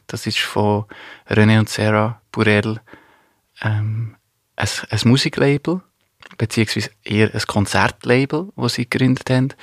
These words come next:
Und sie haben dort ein Open Mic gemacht, äh, damals noch in der Pillow Song Loft. Und dort habe ich,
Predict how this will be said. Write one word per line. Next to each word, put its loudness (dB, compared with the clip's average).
Und -2
sie 2
haben 0
dort -2
ein -4
Open -2
Mic -2
gemacht, -4
äh, -10
damals 2
noch 0
in -2
der -4
Pillow 2
Song 4
Loft. 2
Und -2
dort -2
habe 2
ich, -2